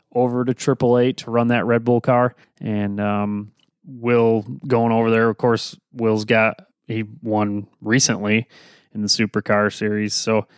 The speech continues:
um, but S V G's time in the Supercars is done. Three titles, two Bathurst one thousand wins, sixty-eight race wins.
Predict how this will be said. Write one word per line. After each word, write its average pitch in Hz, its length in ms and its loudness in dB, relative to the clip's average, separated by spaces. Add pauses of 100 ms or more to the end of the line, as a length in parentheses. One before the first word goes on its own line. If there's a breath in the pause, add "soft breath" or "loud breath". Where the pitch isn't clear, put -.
(120 soft breath)
um, 104 460 -8
but 110 180 -2
S 131 200 0
V 170 100 0
G's 165 320 2
time 165 500 2
in 151 280 0
the 156 40 2
Supercars 127 960 0
is 127 300 -2
done. 113 560 -2 (420 soft breath)
Three 135 300 2
titles, 143 720 2
two 151 300 2
Bathurst 139 720 0 (100)
one 123 320 -2
thousand 131 480 0
wins, 127 580 0 (260)
sixty-eight 131 800 0
race 123 400 0
wins. 123 580 0